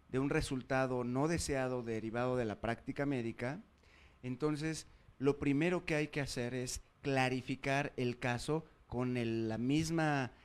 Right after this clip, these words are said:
institución o el mismo personal de la salud que brindó la atención médica. Es muy importante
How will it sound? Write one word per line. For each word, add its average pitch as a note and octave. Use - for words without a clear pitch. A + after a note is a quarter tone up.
institución C#3
o A#2+
el A#2
mismo C#3
personal B2
de D3
la C3+
salud A#2+
que A#2+
brindó A#2+
la D3
atención A#2
médica. C3+
Es C3
muy E3
importante C#3